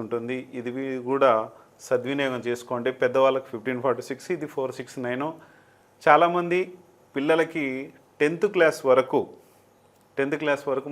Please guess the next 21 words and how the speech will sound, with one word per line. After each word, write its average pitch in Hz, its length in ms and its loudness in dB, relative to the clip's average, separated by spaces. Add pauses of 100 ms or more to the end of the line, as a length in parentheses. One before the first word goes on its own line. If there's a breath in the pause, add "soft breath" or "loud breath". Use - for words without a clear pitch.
మన 131 80 -4 (180)
పేర్లు 139 320 4 (640 soft breath)
చేంజ్ 143 260 0
చేసుకునే 135 380 -2
అవకాశం 127 420 2
ఉంది. 95 160 -10 (140)
అందుకనే 139 400 -2 (640 soft breath)
ఇక్కడ 190 240 2 (100)
మీ 185 80 0 (100)
పిల్లలకి 151 480 2 (580)
వాళ్ళకి 135 380 -2
ఎలా 135 140 4 (100)
ఉందో 143 240 0 (640 soft breath)
తెలుసుకోండి. 117 540 -4 (100)
ఎందుకంటే 143 440 0 (720 soft breath)
పిల్లల 175 360 4 (140)
యొక్క - 280 0 (140)
భవిష్యత్ 117 500 4 (680)
మన 131 260 -2
పైన, 135 220 2 (920)
మన 135 140 2